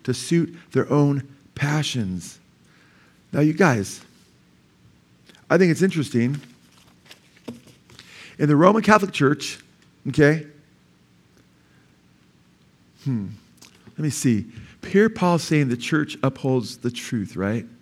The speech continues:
Hmm, that's interesting. It's a, it's a pillar and a support of the truth, which is very important. When he says this, it's very interesting because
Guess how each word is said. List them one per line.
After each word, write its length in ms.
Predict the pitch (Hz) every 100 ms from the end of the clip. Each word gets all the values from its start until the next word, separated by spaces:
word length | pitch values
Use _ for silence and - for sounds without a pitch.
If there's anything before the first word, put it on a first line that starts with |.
| _ _ _ _ _ _ _ _
Hmm, 240 | 139 104 95 107
that's 160 | 101
interesting. 480 | 123 113 107 98 90 - - - - - - _ _
It's 220 | 123 120
a, 40 | 117
it's 200 | 110 110
a 40 |
pillar 600 | 110 120 113 131 147 135 -
and 140 | 120 113
a 40 |
support 480 | 110 123 - 185 160
of 120 | 110
the 60 | 98
truth, 480 | - 98 90 - - _ _ _ _ _ _ _ _ _ _
which 180 | - 101
is 80 | 104
very 160 | 120 123
important. 500 | 120 147 131 92 107 - _ _ - - - - -
When 120 | 123
he 60 |
says 380 | 123 - 180 170
this, 240 | 123 113 120
it's 140 | 110
very 220 | 131 143
interesting 600 | 156 143 113 110 101 104 - _ _ - _
because 600 | - 120 131 117 110 -